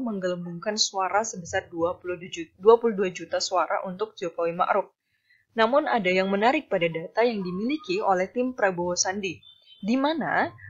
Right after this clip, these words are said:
paslon kosong satu yaitu Jokowi Ma'ruf itu tidak memperoleh suara sama sekali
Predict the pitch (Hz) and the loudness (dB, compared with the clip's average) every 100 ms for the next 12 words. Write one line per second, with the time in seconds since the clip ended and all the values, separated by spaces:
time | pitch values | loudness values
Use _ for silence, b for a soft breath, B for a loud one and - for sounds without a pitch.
0 | - 202 226 220 220 202 214 202 - 233 | -6 -2 0 0 0 -4 -2 -2 0 -2
1 | 190 170 180 160 170 165 233 330 330 202 | -2 -6 -10 -6 -8 -4 -4 -2 0 2
2 | 202 - 240 294 - 208 175 220 220 202 | 2 0 -6 -8 -10 0 0 2 -2 -6
3 | 202 185 190 226 226 214 220 247 233 208 | -4 -4 -2 -4 0 2 2 0 -2 -8
4 | 202 - 277 285 170 262 | -8 -4 -2 -2 -4 -8